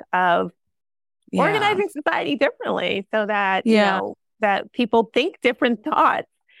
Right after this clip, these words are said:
Speaker 2: That's
Speaker 1: Um,
Speaker 2: such
Speaker 1: think
Speaker 2: a good point.
Speaker 1: have, and so that's how we would have more just outcomes.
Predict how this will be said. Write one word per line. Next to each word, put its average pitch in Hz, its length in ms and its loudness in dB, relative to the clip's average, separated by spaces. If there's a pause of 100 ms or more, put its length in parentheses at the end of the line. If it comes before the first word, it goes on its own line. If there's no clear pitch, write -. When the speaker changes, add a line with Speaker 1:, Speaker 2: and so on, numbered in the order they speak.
(120)
Speaker 2:
That's 208 180 2
Speaker 1:
Um, 220 140 -2
Speaker 2:
such 214 180 -6
Speaker 1:
think 240 160 2
Speaker 2:
a 180 80 -6
good 175 220 -10
point. 160 300 -6
Speaker 1:
have, 220 380 -2 (280)
and 214 240 2
so 226 100 2
that's 214 300 -2
how 214 160 -2
we 196 100 0
would 180 140 -2
have 180 240 -8
more 185 220 -4
just 170 300 -8
outcomes. 185 520 -10